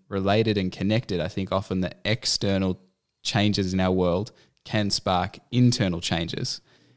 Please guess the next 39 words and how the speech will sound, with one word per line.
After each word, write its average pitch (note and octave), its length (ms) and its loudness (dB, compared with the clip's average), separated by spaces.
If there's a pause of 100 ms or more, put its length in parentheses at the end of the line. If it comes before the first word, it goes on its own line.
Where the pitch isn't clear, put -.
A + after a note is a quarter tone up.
(100)
Um, G2+ 300 4
but A2+ 140 0
the B2 100 4
whole D#3 160 4
thing A#2+ 260 0
can G2+ 120 0
just G2 160 -2
be F2+ 80 -2
super A2+ 320 0
disorienting, F2+ 760 -2
particularly A2 480 -2
if F#2 140 -4
we G2 100 4
don't F#2 220 2
know F2+ 380 2 (320)
what G2+ 180 -2
to G2 100 -4
expect. - 500 -4
We F#2+ 100 -2
can F#2+ 80 0
go G#2+ 160 6
through G2 200 0
change F2+ 480 0
and F#2 100 -2
we F2+ 120 0
can F2+ 160 0
just F2+ 220 -2
feel F#2 240 0
like E2 320 -4 (1200)
we're G2 160 2
kind F#2+ 220 6
of F2 300 0
in G2 160 2
that F2+ 200 2
total G#2 420 2
existential G2 640 -2
crisis F2+ 460 -2
moment. F2+ 460 -2
"Ah, D#3 600 2